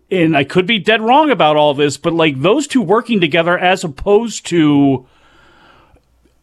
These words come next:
her and somebody else, I don't know. I mean, even Tiffany Stratton and Nikita Lyons, Nikita Lyons has had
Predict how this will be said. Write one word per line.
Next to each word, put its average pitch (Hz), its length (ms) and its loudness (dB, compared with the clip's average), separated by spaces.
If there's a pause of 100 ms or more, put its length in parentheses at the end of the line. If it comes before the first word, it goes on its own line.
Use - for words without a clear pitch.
(1300)
her 233 380 2
and 208 160 -2
somebody 226 480 0
else, 262 180 2
I 214 120 -2
don't 240 220 -2
know. 254 180 2
I 240 120 0
mean, 254 180 2
even 330 460 2
Tiffany 269 380 0
Stratton 240 360 -2
and 208 100 -4
Nikita 226 340 -2
Lyons, 185 520 0
Nikita 240 300 0
Lyons 202 500 -2
has 127 140 -14
had 156 380 -2